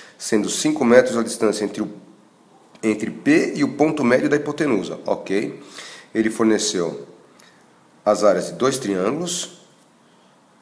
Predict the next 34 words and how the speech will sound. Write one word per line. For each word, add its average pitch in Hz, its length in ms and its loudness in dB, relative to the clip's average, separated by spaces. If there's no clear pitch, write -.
a 107 120 0
distância 107 560 0
entre 101 520 -2
o 104 80 -10
ponto 117 400 0
P, 95 460 -2
não, - 140 -2
desculpa, - 480 -4
a 101 60 -4
distância 110 380 -2
entre 98 140 -6
P 113 160 0
e 110 40 6
o 95 80 2
ponto 107 200 0
médio 95 180 0
da 92 60 -2
hipotenusa, 95 840 -2
e 117 100 6
a 123 60 6
pergunta 160 800 6
é 139 240 10
a 156 40 2
distância 135 560 0
entre - 160 -6
P 127 220 -2
e 220 100 2
alfa. 104 380 6
Então - 840 -18
a 113 40 -4
gente 110 100 -6
tem 135 80 -6
que 139 80 -10
ficar, 139 220 4